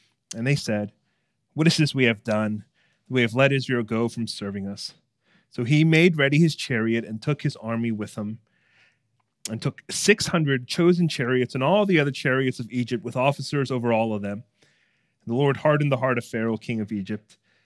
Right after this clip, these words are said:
and he pursued the people of Israel while the people of Israel were going out defiantly. The Egyptians pursued them, all Pharaoh's horses and chariots and his horsemen and his army, and overtook them encamped at the sea by Pi Hahiroth in, in front of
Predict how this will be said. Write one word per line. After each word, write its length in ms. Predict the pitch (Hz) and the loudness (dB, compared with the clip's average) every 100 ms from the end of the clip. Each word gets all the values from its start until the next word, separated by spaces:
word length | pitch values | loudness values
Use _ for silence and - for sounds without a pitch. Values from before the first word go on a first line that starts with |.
| _ | _
and 60 | 123 | -8
he 40 | |
pursued 440 | 110 123 160 160 147 | -4 0 6 6 4
the 60 | |
people 300 | 127 135 127 | 2 0 0
of 140 | 123 117 | -2 0
Israel 380 | 120 123 117 | -2 0 0
while 160 | 113 110 | 0 -2
the 60 | 110 | -2
people 280 | 139 127 123 | -2 -2 -2
of 120 | 117 | -2
Israel 320 | 120 - 120 | -4 -4 -4
were 120 | 117 | -4
going 320 | 104 110 110 | -4 -4 -2
out 200 | 110 107 | -4 -6
defiantly. 720 | - - 107 104 95 101 110 - _ _ _ _ _ _ _ _ | -10 -12 -8 -8 -8 -12 -12 -18 _ _ _ _ _ _ _ _
The 80 | 131 | -2
Egyptians 480 | 127 170 - 147 | 2 2 2 -2
pursued 480 | - 151 - 160 175 | 0 -2 2 4 4
them, 240 | 127 101 101 _ _ | 2 -4 -6 _ _
all 220 | 113 135 | -4 -2
Pharaoh's 360 | 151 127 113 107 | 0 -2 -4 -4
horses 380 | - 110 - 107 | -6 -6 -6 -6
and 120 | 110 | -6
chariots 400 | - 110 107 - | -4 -2 -4 -6
and 80 | 104 | -8
his 80 | - | -8
horsemen 480 | 110 104 110 107 | -8 -8 -8 -8
and 100 | 107 | -6
his 140 | 104 101 | -8 -6
army, 340 | 107 104 104 - _ _ _ _ | -6 -6 -8 -14 _ _ _ _
and 120 | - | -4
overtook 480 | 123 156 156 - 190 | 0 2 2 2 0
them 200 | 147 135 | 0 0
encamped 480 | 143 - 120 113 113 | -2 -4 -4 -4 -6
at 80 | 120 | -10
the 100 | 135 | -10
sea 360 | - - 117 110 | -8 -4 -2 -2
by 200 | 110 110 | -4 -6
Pi 520 | 107 - 143 143 143 - _ | -8 -6 -2 0 -2 -8 _
Hahiroth 800 | 123 123 127 113 104 107 110 - _ _ _ | -4 -2 -2 -2 -4 -4 -8 -16 _ _ _
in, 160 | 110 110 | -8 -8
in 180 | 120 120 | -6 -8
front 320 | - 131 127 | -4 -4 -2
of 260 | 117 113 | -4 -6